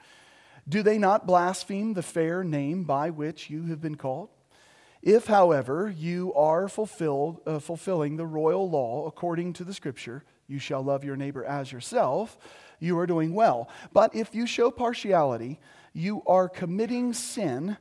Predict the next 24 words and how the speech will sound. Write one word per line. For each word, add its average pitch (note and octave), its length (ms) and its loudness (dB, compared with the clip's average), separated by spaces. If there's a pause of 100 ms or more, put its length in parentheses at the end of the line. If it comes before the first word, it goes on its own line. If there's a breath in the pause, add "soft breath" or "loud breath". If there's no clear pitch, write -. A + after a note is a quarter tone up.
(440 soft breath)
and F3+ 120 2
are E3 260 4
convicted D#3+ 1040 -8 (100)
by D#3+ 180 2
the D#3+ 120 -2
law E3 580 0 (440)
as F3+ 200 -2
transgressors. - 760 -8 (560 loud breath)
For G3+ 180 4
whoever C4+ 420 4
keeps - 400 -6
the E3+ 120 0
whole A#3+ 440 0
law C#3+ 260 4
and F3+ 220 0
yet F3 200 4
stumbles F3+ 760 -2
at D#3+ 140 -2
one B3+ 300 2
point, C3 400 -10
he C#3+ 380 -6
has E3 280 -2
become D3 420 -6
guilty B2+ 640 -10